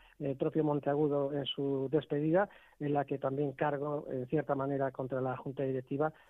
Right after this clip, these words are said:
sobre todo por los movimientos del mercado invernal, en donde, según el exentrenador del Club Deportivo Lugo, no le contaron toda la verdad en algunos de los movimientos, sobre todo apuntilló en el Ramón, el de Ramón Acet, que unas horas antes de que se vendiera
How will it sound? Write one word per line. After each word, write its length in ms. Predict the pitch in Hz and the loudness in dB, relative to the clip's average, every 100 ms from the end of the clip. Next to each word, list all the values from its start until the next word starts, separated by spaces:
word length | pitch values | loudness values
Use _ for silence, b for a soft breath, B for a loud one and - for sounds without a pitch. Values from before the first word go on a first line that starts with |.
| b | b
sobre 300 | - 147 151 | 0 4 4
todo 280 | 180 202 | 6 4
por 220 | 190 170 147 | 4 2 2
los 160 | 139 | 0
movimientos 480 | 139 139 147 147 147 | -2 0 2 2 0
del 120 | 139 | 0
mercado 360 | 139 139 151 147 | 0 0 0 0
invernal, 560 | 143 143 135 156 160 - | 0 -2 0 0 0 -2
en 220 | 135 135 | -6 -4
donde, 460 | 139 135 127 131 127 b b _ - | -2 -2 -2 -4 -6 b b _ -8
según 380 | 143 127 143 139 | -4 -2 -2 0
el 320 | 139 131 127 | 0 -2 -4
exentrenador 640 | 170 - 160 147 151 156 | -4 -2 -2 0 2 2
del 200 | 151 151 | 4 2
Club 120 | 151 156 | 4 4
Deportivo 500 | 151 143 - 143 147 | 4 0 0 0 2
Lugo, 280 | 147 156 - b b - | 0 -2 -4 b b -2
no 100 | 151 | 0
le 80 | |
contaron 380 | 156 143 151 147 | 2 2 0 -2
toda 240 | 139 151 143 | 2 4 4
la 100 | 135 | 2
verdad 380 | 135 131 139 131 | 0 0 -2 -2
en 160 | 151 131 | -8 -6
algunos 280 | 135 143 139 | -4 -2 -2
de 60 | |
los 160 | 135 131 | -2 -2
movimientos, 460 | 131 135 139 135 | -2 -2 -4 -4
sobre 200 | - 127 | -6 -6
todo 300 | 123 139 139 - b | -2 0 0 -4 b
apuntilló 680 | 143 135 139 123 131 143 139 | -4 -4 -4 -4 0 2 2
en 160 | 143 135 | 0 -2
el 140 | 135 | -2
Ramón, 360 | 139 139 147 143 | 0 0 0 -2
el 120 | 139 | -2
de 180 | 139 131 | -2 -2
Ramón 280 | 139 165 | 2 2
Acet, 300 | 147 - 180 | 2 2 2
que 80 | - | 0
unas 220 | 143 143 | -4 -4
horas 180 | 156 147 | 0 0
antes 240 | 147 143 139 | 0 -2 -2
de 120 | 139 | -4
que 120 | - | -6
se 100 | - | -4
vendiera 400 | 143 135 156 160 | -2 2 2 2